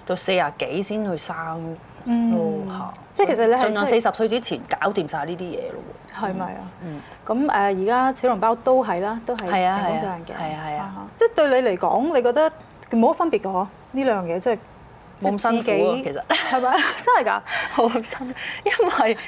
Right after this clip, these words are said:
Speaker 1: 因為年紀大咧，你要比較多頻密啲，咁你先有一個咯。
Speaker 2: 嗯。
Speaker 1: 咁但係如果佢醫生嗰度又保證佢係靚嘅蛋啊，
Speaker 2: 嗯。
Speaker 1: 靚嘅，咁，咁又安全咯，其實。
Speaker 2: 咁而家收工未咧？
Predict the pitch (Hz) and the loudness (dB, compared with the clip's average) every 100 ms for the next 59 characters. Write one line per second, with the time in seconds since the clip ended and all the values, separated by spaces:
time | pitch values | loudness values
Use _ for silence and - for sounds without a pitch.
0 | - - 453 285 208 180 262 - 226 180 | -12 0 2 4 2 2 0 0 -2 0
1 | 190 240 269 226 226 220 220 220 220 - | 2 2 4 2 2 2 2 2 0 -8
2 | - - - - 294 262 - - 269 269 | -18 -20 -20 -6 -2 -2 -2 2 4 4
3 | 269 185 170 175 175 - 269 240 247 208 | 0 -4 -2 -2 -2 -2 2 2 2 0
4 | 226 247 240 240 233 151 170 214 - 143 | 2 2 2 2 2 0 0 -2 0 0
5 | 147 170 170 240 233 226 226 - - 220 | 2 2 2 0 -2 -6 -10 -14 -4 -2
6 | 359 233 180 180 208 302 233 277 294 277 | 0 2 2 2 2 2 0 0 2 2
7 | 220 175 170 165 196 262 190 185 170 175 | 4 4 4 2 2 2 0 2 0 0
8 | 190 175 170 165 - 190 185 170 165 170 | -2 0 -2 -2 -6 0 4 4 4 2
9 | 175 170 123 135 180 196 175 226 220 220 | 0 -2 -4 -4 -4 -2 -2 0 -2 -4
10 | 214 202 190 170 165 165 160 151 - 185 | -6 -2 2 4 2 0 -2 -4 -6 -6
11 | 165 170 208 220 - - - - - - | -6 -6 -8 -12 -18 -20 -20 -20 -10 -4
12 | 247 185 147 151 - 220 226 - - 156 | 2 2 2 -2 2 2 2 -4 -6 -6
13 | 170 160 - - - - - 302 349 247 | -6 -10 -10 -14 -14 -12 -2 0 4 2
14 | 302 330 294 285 294 277 233 208 | 2 2 2 4 2 4 4 4